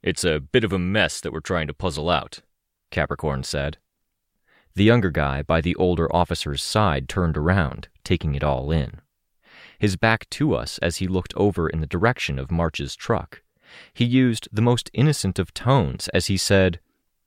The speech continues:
"You were the ones on television a few nights ago." "We were," I answered him. "I remember talking about how we wanted to share information and enforce cooperation.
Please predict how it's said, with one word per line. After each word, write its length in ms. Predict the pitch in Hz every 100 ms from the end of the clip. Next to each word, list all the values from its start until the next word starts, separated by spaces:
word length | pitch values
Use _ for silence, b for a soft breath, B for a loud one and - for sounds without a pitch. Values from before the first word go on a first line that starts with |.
| -
"You 200 | 95 135
were 100 | 120
the 80 | 110
ones 320 | 110 110 104
on 160 | 107
television 580 | 98 123 156 104 87 87
a 40 | 85
few 180 | 98
nights 300 | 92 90 -
ago." 380 | 90 90 87 82 _ _ _ _ _ _ _ _ 104
"We 140 | 113
were," 340 | 127 117 98 _ _ _
I 100 | 80
answered 380 | 76 71 73 69
him. 260 | 73 78 - _ _ _ _ _ _ -
"I 80 | 107
remember 360 | 117 123 110
talking 400 | - 139 131 101
about 280 | 98 95 98
how 120 | 104
we 120 | 101
wanted 340 | 101 107 - 95
to 80 | 98
share 320 | - 110 104
information 640 | 98 95 113 131 - 90
and 80 | 85
enforce 380 | 82 - 110 -
cooperation. 840 | - 104 101 95 127 - 73